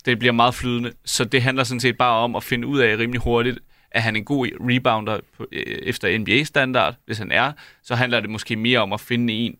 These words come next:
der også kan sprede gulvet på den position, så man gør ham selv endnu farligere. Hvis rebounding er en svaghed i hans spil, så sæt en dygtig rebounder ved siden af ham. Øh, hvis han lige pludselig kommer til at lave en helvedes masse fejl, på grund af, øh,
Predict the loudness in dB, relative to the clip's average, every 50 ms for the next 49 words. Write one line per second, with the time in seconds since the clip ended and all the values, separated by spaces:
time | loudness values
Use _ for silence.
0 | _ 0 0 0 2 2 0 0 0 -2 -6 -6 -6 -2 0 0 0 2 2 0
1 | 0 0 -2 -6 -2 0 0 0 0 -4 -8 -8 -6 -4 -2 -2 -2 -2 -2 -4
2 | -6 -4 -6 -2 0 0 0 0 -2 -4 -6 -8 -4 0 0 0 0 0 -2 -4
3 | -4 -4 0 0 2 2 2 0 -4 -6 -8 -8 -8 -8 -8 -10 -14 _ _ _
4 | _ _ _ _ 0 0 2 2 2 2 0 -2 -4 -4 -4 -4 -2 0 0 2
5 | 2 2 0 0 -2 -4 -4 -6 -6 -6 -6 -4 -4 -2 -2 -2 -2 -2 -6 -8
6 | -10 -12 -8 -4 -4 -4 -4 -2 0 0 0 2 2 0 -2 -2 -4 -8 -6 -4
7 | -2 0 2 2 2 0 -2 -6 -14 -20 -20 _ _ _ _ _ _ 2 4 4
8 | 4 4 2 0 -2 0 0 0 0 0 0 -2 -2 0 0 0 0 0 0 -2
9 | -2 -2 -4 -6 -6 -4 -4 -4 -2 0 2 4 4 4 4 2 2 -2 -4 -6
10 | -4 -2 -2 0 0 -2 -2 -2 -4 -4 0 2 2 2 2 0 -4 -10 -10 -8
11 | -6 -4 -2 -2 0 0 0 -2 -2 -4 -6 -8